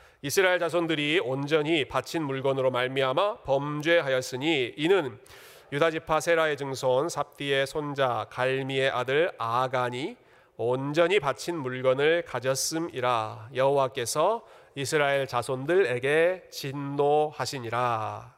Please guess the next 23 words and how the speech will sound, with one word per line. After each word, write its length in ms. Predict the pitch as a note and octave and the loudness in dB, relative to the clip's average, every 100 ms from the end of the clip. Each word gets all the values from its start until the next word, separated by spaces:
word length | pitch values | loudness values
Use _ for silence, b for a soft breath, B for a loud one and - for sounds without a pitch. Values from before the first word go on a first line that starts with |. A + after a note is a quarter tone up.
| - | -20
아멘. 380 | A2 G#2+ A2 G#2+ A#2+ _ | -18 -16 -16 -18 -20 _
예, 160 | A2 G#2+ | -20 -12
여기 160 | A2 E3 | -4 0
보면 400 | D#3+ D3+ G3 A2+ - B B B B | 0 2 0 0 -18 B B B B
이 120 | - B2 | -6 -6
온전히 600 | A2 C#3 F3+ G3+ A#3 A#3 B3+ | -4 -6 -6 0 0 2 -2
바친 420 | E3 C#3+ - G3+ | -4 -6 -6 -8
물건이라고 880 | D#3+ C#3 D3 F3+ F3 C#3+ B2 D3+ E3 | -8 -6 0 2 4 2 0 -2 -2
하는 160 | D3 C3 | -4 -6
내용이 280 | B2+ C3 | -6 -6
나옵니다. 580 | A#2+ A#2 A#2 G#2+ F#2+ - _ _ A#2 B2 | -6 -8 -8 -12 -20 -20 _ _ -20 -20
사실 420 | C3+ A2 C3 B2+ - b b | -18 -12 -10 -12 -14 b b
지난주 420 | - D#3 D#3 C#3+ | -4 -2 -2 -6
육 160 | C#3 C3 | -10 -2
장에도 380 | F#3+ E3+ D3 D3 | -2 0 -2 -4
이 100 | C#3+ | -6
표현이 340 | - E3+ D3+ | -4 -2 -2
굉장히 540 | C#3 C#3+ A3 B3+ B3 A3 | -2 0 0 0 -2 0
많이 220 | D3 C#3 | -2 -2
나왔습니다. 640 | A#2+ A#2+ - G#2+ G#2+ G2 - | -6 -6 -10 -18 -20 -20 -12
온전히 580 | C3 D#3+ E3+ F3 F3 | -10 -8 -4 -2 -2
바친 340 | F#3 C3+ - D#3 | -2 -4 -6 -10
물건. 580 | B2+ A#2 B2+ C3 G#2 | -10 -6 -2 -4 -4